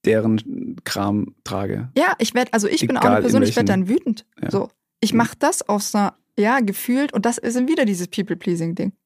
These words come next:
Speaker 2: Ich hab das gemacht, jahrelang. Es war ein Teil meiner Sache, Verantwortung für andere Leute zu tragen. Und mich dann schlecht zu fühlen, wenn ich mich abgegrenzt hab.
Speaker 1: Mhm.
Speaker 2: Bullshit.
Speaker 1: Mhm.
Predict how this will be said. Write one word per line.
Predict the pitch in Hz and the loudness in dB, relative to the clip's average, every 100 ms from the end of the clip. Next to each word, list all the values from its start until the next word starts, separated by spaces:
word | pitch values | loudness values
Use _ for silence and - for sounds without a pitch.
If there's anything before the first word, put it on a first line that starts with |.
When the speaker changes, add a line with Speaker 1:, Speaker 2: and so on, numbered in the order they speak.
| _ _ _ - - - | _ _ _ -18 -16 -6
Speaker 2:
Ich | 240 302 | -2 0
hab | 302 | 0
das | 247 | -2
gemacht, | - 254 330 - | 0 -2 -2 -4
jahrelang. | 233 262 302 302 285 277 269 294 220 | 0 2 2 0 0 0 0 -2 -2
Es | - 220 | -4 -4
war | 240 | -2
ein | 240 | -2
Teil | - 269 | -2 0
meiner | 269 254 | 2 0
Sache, | 254 262 214 | 0 -4 -4
Verantwortung | - 247 254 240 226 | -2 -2 0 -2 0
für | 247 | 0
andere | 240 233 | 0 0
Leute | 240 226 | 0 0
zu | - | -4
tragen. | - - 180 190 - _ - - | -8 -8 -6 -6 -8 _ -16 -8
Und | - | -2
mich | 226 | 0
dann | 233 | 2
schlecht | 220 - 247 262 - | 0 0 0 0 -4
zu | - | -6
fühlen, | 226 208 185 | -4 0 0
wenn | 185 | 2
ich | 190 | 2
mich | 196 196 | 2 0
abgegrenzt | - 233 - 175 175 - | -2 -6 -4 -4 -4 -4
hab. | 202 | -2
Speaker 1:
Mhm. | 117 110 101 98 | -2 -2 -4 -2
Speaker 2:
Bullshit. | 240 254 - - 202 | 0 0 -2 -6 -10
Speaker 1:
Mhm. | - 110 104 117 | -8 -8 -8 -12